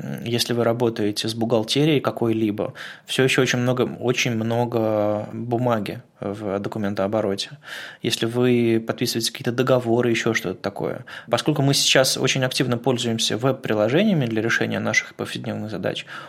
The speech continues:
Office, Google Docs, э, вот это все, оттуда хочется иметь возможность напечатать. Не просто экспортировать P D F, а потом открыть его, а потом напечатать его,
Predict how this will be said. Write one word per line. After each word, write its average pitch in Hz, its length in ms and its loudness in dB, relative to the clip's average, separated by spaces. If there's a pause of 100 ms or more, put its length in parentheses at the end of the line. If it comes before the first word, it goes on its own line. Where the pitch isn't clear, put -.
Office, 151 600 2
Google 127 380 2
Docs, - 520 0
э, 104 220 -4
вот 110 160 -4
это 110 160 -6
все, 151 360 -2 (280)
оттуда 147 400 0
хочется 151 560 0
иметь 151 220 2
возможность 156 400 2
напечатать. 165 560 0 (100)
Не 117 80 -2
просто 123 420 2 (220)
экспортировать 127 800 0
P 127 160 0
D 120 260 4
F, 117 180 4
а - 100 -4
потом 113 360 0
открыть 113 540 0
его, 113 420 2
а - 60 0
потом 107 400 -2
напечатать 110 640 -2
его, 147 400 2